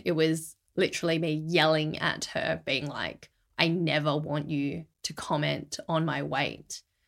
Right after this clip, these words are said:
ever again. And you can, all that,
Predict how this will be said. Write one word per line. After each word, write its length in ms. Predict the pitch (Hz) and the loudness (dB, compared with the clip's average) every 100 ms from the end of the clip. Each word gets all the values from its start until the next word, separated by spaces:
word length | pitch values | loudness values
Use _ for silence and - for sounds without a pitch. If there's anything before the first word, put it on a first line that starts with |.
| _ _ _ _ _ _ _ - | _ _ _ _ _ _ _ 4
ever 320 | 175 156 151 | 4 4 -2
again. 520 | 139 165 - 85 165 - _ _ _ - | -4 -6 -6 -6 -8 -10 _ _ _ 0
And 600 | 160 151 147 147 147 - - _ _ _ _ | 2 2 0 0 -2 -4 -8 _ _ _ _
you 160 | 185 160 | -4 -4
can, 520 | - 160 151 156 - - _ _ _ _ _ _ _ _ _ _ | 0 0 2 0 -4 -12 _ _ _ _ _ _ _ _ _ _
all 240 | 196 190 | 10 10
that, 280 | 185 165 - | 8 6 2